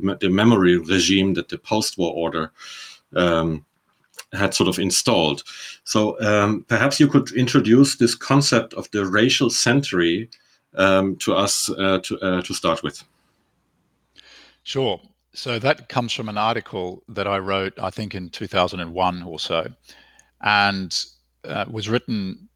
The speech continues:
Speaker 2: and conceptualized at least in the late nineties, you know, early two thousands. There's always a bit of a, you know, lead time.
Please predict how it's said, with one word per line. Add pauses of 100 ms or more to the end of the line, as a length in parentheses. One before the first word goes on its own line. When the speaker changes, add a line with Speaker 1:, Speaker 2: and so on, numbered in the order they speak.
(260)
Speaker 2:
and
conceptualized
at
least
in
the
late
nineties,
you
know,
early
two
thousands. (560)
There's
always
a
bit
of
a,
you
know,
lead
time.